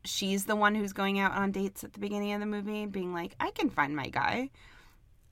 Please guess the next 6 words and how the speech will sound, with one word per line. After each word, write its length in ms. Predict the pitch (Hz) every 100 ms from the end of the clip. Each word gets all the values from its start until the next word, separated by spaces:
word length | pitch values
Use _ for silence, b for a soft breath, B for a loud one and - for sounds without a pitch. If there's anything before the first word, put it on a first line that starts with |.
| - - -
She's 260 | - 208 190
just, 300 | 196 - -
like, 240 | 175 160 - -
not 380 | 185 175 165 160 - _ _ - - - - - - -
swiping 720 | - - 175 175 170 170 185 - - - - - - - - -
right. 320 | 175 131 110